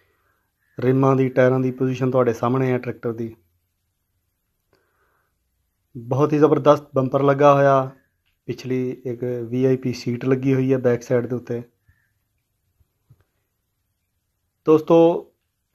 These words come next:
ਟਾਇਰ ਅਗਲੇ ਪਿਛਲੇ ਮਾਲਕ ਨੂੰ ਪੰਦਰਾਂ ਨੇ ਸ਼ੁਮਾਰ ਕਰ ਰਿਹਾ ਜੀ।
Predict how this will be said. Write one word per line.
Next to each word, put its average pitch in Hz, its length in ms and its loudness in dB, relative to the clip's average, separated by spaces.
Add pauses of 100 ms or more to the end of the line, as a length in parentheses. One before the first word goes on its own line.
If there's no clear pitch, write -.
(140)
ਟਾਇਰ 147 440 8
ਅਗਲੇ 143 200 0
ਪਿਛਲੇ 143 380 -2
ਮਾਲਕ 131 400 2
ਨੂੰ 135 200 -4
ਪੰਦਰਾਂ 143 380 2
ਨੇ 123 100 -2
ਸ਼ੁਮਾਰ 117 360 -2
ਕਰ 117 180 -2
ਰਿਹਾ 123 200 0
ਜੀ। 123 240 -10